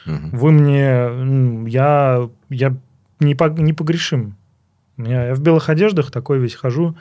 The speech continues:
Speaker 1: Мгм.
Speaker 2: красивый, и всех спасаю". Это удобная позиция, и да, ты в какой-то степени становишься жертвой, потому что, ну, я за вас, не знаю, на кресте висел. Вы мне все должны.
Speaker 1: Мгм. И это такое разочарование в себе и такая вина, когда ты делаешь что-то для себя.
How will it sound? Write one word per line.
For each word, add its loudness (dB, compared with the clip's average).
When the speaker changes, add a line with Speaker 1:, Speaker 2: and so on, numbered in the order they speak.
Speaker 1:
Мгм. -6
Speaker 2:
красивый, -2
и 0
всех -6
спасаю". -10
Это -2
удобная 2
позиция, 0
и 2
да, 2
ты -4
в -10
какой-то -4
степени -4
становишься 0
жертвой, -4
потому -6
что, -6
ну, 0
я 2
за 2
вас, 2
не 4
знаю, 0
на -2
кресте -2
висел. -8
Вы 2
мне 4
все 0
должны. -2
Speaker 1:
Мгм. -14
И -6
это -6
такое -4
разочарование -4
в -8
себе -4
и -6
такая -6
вина, -6
когда -6
ты -10
делаешь -6
что-то -10
для -12
себя. -12